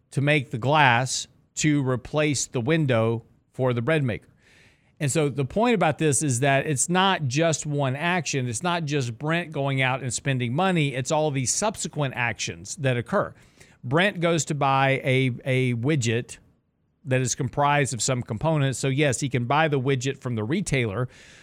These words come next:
who then turns around and spends that money buying more widgets from the wholesaler, who then turns around and buy, <clears throat> and spends that money buying more of the,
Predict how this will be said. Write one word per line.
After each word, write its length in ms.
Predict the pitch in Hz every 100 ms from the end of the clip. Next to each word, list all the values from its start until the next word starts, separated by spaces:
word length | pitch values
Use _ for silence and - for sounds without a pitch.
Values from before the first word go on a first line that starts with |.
| -
who 180 | 147 147
then 360 | 147 202 233
turns 280 | 196 175 143
around 460 | 143 131 131 131 131
and 180 | 135
spends 460 | 120 - 147 139 117
that 300 | 120 180 220
money 440 | 147 135 123 120 123 _ -
buying 420 | - 135 135 139 135
more 280 | 156 202
widgets 500 | 175 143 139 135 131
from 220 | - 131 113
the 100 | 104
wholesaler, 840 | - 233 254 - 131 113 104 107 - - -
who 140 | 147
then 220 | 151 208 226
turns 280 | 220 185
around 440 | 156 147 139 139 139
and 200 | 151 131
buy, 440 | 135 139 135 135
<clears throat> 280 | - 175 165
and 440 | - 196 - 147 127
spends 340 | - 160 135
that 220 | 147 165
money 400 | 170 139 135 131 - - _ -
buying 540 | 131 151 156 151 156
more 480 | 160 143 147 143 143
of 280 | 143 139 120
the, 400 | 131 127 127